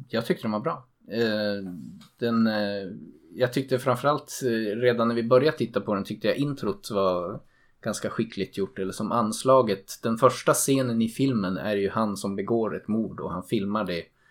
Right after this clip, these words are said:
Och sen filmen som blir av det här mordet han begår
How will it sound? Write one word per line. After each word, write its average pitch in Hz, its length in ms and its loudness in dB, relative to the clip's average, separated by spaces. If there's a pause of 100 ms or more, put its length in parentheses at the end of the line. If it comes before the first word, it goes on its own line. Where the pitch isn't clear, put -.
(500)
Och - 180 -6
sen 131 340 2 (380)
filmen 120 520 2
som 107 240 0
blir 110 440 2
av 90 460 -4
det 98 80 -6
här 95 100 -2
mordet 95 440 -6
han 92 180 -2
begår 92 440 -2